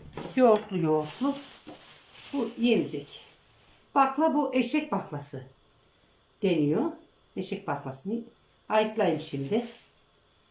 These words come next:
Ben ayıklarken sizi de şöyle arkadaşlarım,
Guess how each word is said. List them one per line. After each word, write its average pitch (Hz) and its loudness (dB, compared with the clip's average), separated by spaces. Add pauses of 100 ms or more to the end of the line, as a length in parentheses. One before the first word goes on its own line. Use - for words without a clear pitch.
(760)
Ben 226 4
ayıklarken 240 2 (1160)
sizi 214 0
de 190 4
şöyle 185 4 (1200)
arkadaşlarım, 160 0